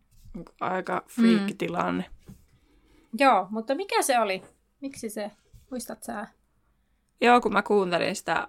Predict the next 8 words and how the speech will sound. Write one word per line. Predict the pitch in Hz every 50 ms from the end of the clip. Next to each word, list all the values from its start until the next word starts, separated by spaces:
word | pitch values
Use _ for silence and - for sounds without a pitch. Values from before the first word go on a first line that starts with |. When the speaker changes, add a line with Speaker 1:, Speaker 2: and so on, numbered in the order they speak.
| - - -
Speaker 1:
vahingossa | - 208 196 - 180 196 - - - - - -
<laughs> | 254
eteenpäin, | 220 - - - - - 185 - - - 180 175
kun | 175 175 -
tossa | - 175 180 - - _
tein, | - 180 175 180 175 180
niin, | 180 185 196 240 - -
Speaker 2:
Aa. | 240 220 220 208 185 175 180